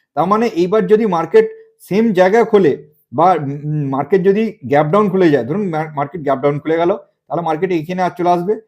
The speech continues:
সব এসএল গুলোকে হিট করে ফেললো মার্কেট, লিকুইডিটি তৈরি করলো, মার্কেট এখানে ডাবল বটম ক্রিয়েট করবে, ক্রিয়েট করে মার্কেট আবার হায়ার হাই ফর্মেশন করে চলে যাবে। তখন এই যে রেজিস্ট্যান্স জোন এটা থাকবে, তখন এটা রেজিস্ট্যান্স জোনটাও মার্কেট কি করে? ব্রেক করে উপরে চলে যাবে।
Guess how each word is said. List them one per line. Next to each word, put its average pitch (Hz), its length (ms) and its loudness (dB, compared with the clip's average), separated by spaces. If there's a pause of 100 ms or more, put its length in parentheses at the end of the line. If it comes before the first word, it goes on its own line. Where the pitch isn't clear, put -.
(180)
সব 175 220 -4
এসএল 175 260 0
গুলোকে 180 260 0
হিট 165 180 0
করে 185 180 0
ফেললো 196 220 0
মার্কেট, 202 420 -4 (200)
লিকুইডিটি 156 480 -2
তৈরি 185 260 -2
করলো, 196 420 -2
মার্কেট 139 260 -8
এখানে 165 220 -6
ডাবল 151 300 -4
বটম 165 280 -8
ক্রিয়েট 175 260 -4
করবে, 180 320 -2 (520)
ক্রিয়েট 156 260 -2
করে 185 180 -2
মার্কেট 151 300 -6
আবার 156 200 -2
হায়ার 127 220 -4
হাই 147 140 -2
ফর্মেশন 131 440 -10
করে 139 140 -4
চলে 107 180 -10
যাবে। 95 180 -16 (280)
তখন 175 240 -8
এই 180 180 -2
যে 214 200 4
রেজিস্ট্যান্স 170 560 -4
জোন 190 160 0
এটা 175 140 -4
থাকবে, 151 320 -2
তখন 151 240 -8
এটা 160 220 -4
রেজিস্ট্যান্স 156 500 -10
জোনটাও 165 300 0 (360)
মার্কেট 135 280 -8
কি 156 100 -18
করে? 185 200 -2
ব্রেক 147 320 0
করে 175 140 0
উপরে 123 220 -2
চলে 107 180 -8
যাবে। 95 160 -12